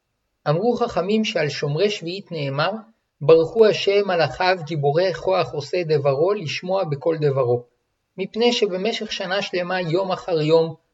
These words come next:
חודש אחר חודש, הם רואים את שדותיהם מופקרות, ושעריהם פרוצים, ואילנותיהם מופקרים, ופירותיהם נאכלים,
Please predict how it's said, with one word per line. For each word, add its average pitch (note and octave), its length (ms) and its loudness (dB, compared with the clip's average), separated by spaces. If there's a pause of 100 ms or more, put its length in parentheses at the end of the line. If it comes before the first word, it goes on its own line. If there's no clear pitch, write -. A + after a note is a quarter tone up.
(100)
חודש E3 380 2
אחר E3 260 -4
חודש, D#3 420 -2 (360)
הם G3 60 -6
רואים A3+ 320 10
את A#3+ 80 6
שדותיהם F#3 540 4
מופקרות, F3+ 760 0 (320)
ושעריהם E3+ 560 2 (120)
פרוצים, F#3+ 580 -6 (320)
ואילנותיהם F3+ 760 2
מופקרים, F#3 760 0 (240)
ופירותיהם E3+ 800 2
נאכלים, E3 640 -2